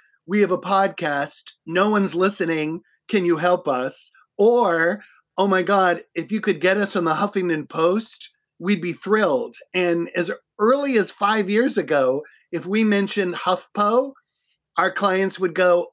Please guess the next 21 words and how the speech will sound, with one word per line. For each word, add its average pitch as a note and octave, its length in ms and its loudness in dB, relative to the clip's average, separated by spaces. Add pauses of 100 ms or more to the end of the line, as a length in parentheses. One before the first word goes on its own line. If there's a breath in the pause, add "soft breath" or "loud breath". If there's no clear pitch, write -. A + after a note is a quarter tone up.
"We F3+ 300 -6
don't F3+ 500 0
care." D3+ 560 -6 (460 loud breath)
But F3+ 140 0
now F#3 340 2
they F3 160 2
realize E3 920 2 (420)
getting G#3 760 0
your F3+ 420 2
brand, D3 720 0
your F#3 280 2
company C3+ 880 -6 (600 loud breath)
featured G#3+ 600 2 (120)
online E3+ 920 2 (160)
in D#3 100 0
a C#3 60 2
high D#3+ 320 0
profile, D3+ 1040 0 (420)
uh, B2+ 400 0 (500)
media E3 480 0
outlet D3+ 500 -2